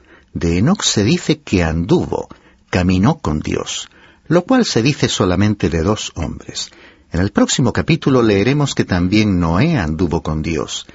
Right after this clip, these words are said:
Estos dos que anduvieron con Dios eran antediluvianos, y solo hubo dos personajes en el Antiguo Testamento que no murieron. Uno de ellos fue Enoc y el otro Elías.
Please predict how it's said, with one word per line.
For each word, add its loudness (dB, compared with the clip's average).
Estos 0
dos 0
que -4
anduvieron 2
con 2
Dios 2
eran 4
antediluvianos, -2
y 0
solo 4
hubo 2
dos 0
personajes 0
en 0
el -2
Antiguo 0
Testamento -2
que -2
no 2
murieron. -2
Uno -2
de 2
ellos 0
fue 2
Enoc 2
y 2
el 2
otro -2
Elías. -6